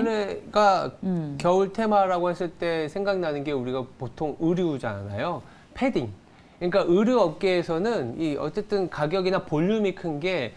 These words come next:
Speaker 1: 이 겨울철 의류예요. 그래서 겨울에 되면 이 의류 업계들이 주가가 좋아진다라는 건 의미한 데이터로 나옵니다만 그동안에는 사실은 뭐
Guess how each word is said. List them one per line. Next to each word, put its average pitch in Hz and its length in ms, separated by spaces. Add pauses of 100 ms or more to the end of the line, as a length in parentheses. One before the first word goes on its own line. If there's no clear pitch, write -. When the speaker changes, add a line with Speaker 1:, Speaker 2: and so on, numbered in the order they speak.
(320)
Speaker 1:
이 143 120
겨울철 208 580
의류예요. 120 800
그래서 147 420 (360)
겨울에 175 480
되면 180 640
이 131 180
의류 151 240
업계들이 147 1120
주가가 156 340
좋아진다라는 127 720
건 147 380
의미한 202 560
데이터로 160 420
나옵니다만 139 880 (380)
그동안에는 214 880
사실은 196 920
뭐 139 460